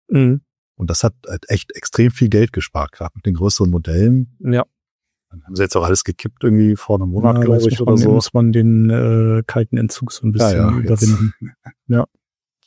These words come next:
Speaker 2: Nee, genau. Also ich finde, das ist einfach, äh, allein deswegen ein spannendes Thema, weil da so viel passiert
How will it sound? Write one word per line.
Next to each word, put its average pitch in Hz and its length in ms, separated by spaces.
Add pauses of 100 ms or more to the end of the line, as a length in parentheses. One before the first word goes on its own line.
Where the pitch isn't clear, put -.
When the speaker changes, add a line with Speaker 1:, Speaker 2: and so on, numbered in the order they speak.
(920)
Speaker 2:
Nee, 196 160
genau. 117 280
Also 85 400
ich - 140
finde, 131 200
das 101 100
ist 104 80
einfach, - 500 (120)
äh, - 400
allein 104 240
deswegen 110 300
ein 92 100
spannendes 98 380
Thema, 95 340
weil 90 120
da 90 120
so 80 100
viel - 180
passiert - 480